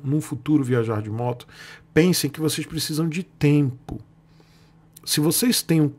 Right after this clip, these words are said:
curto espaço de tempo, façam uma viagem que você tenha, é, uma folga. Eu vou dar um exemplo. Você tá de férias. Você tem quinze dias dos trinta de férias pra tirar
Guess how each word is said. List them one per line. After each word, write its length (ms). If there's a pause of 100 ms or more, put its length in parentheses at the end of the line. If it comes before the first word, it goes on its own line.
(120)
curto 280
espaço 460
de 80
tempo, 380
façam 420
uma 140
viagem 560
que 100
você 240
tenha, 420 (520)
é, 400 (420)
uma 160
folga. 720 (340)
Eu 80
vou 120
dar 100
um 60
exemplo. 420 (640)
Você 160
tá 140
de 100
férias. 460 (340)
Você 140
tem 320 (320)
quinze 420
dias 460
dos 240
trinta 420
de 80
férias 480
pra 220
tirar 440